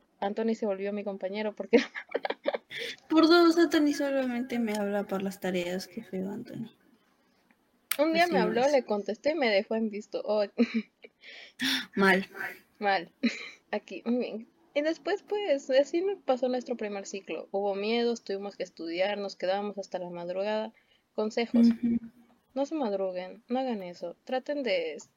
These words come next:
Speaker 1: Sé que a veces piensan, "En la noche me llega la inspiración", y puede ser muy cierto, a mí me ha pasado.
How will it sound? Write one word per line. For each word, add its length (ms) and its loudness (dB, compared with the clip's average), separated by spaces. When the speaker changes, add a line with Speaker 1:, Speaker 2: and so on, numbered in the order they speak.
Speaker 1:
Sé 180 -6
que 200 -2
a 80 4
veces 260 0
piensan, 480 0
"En 100 4
la 120 2
noche 220 0
me 120 0
llega 180 -2
la 60 0
inspiración", 500 0
y 60 0
puede 260 0
ser 120 -4
muy 180 -4
cierto, 340 0
a 60 2
mí 80 -6
me 80 -8
ha 40 -12
pasado. 400 -6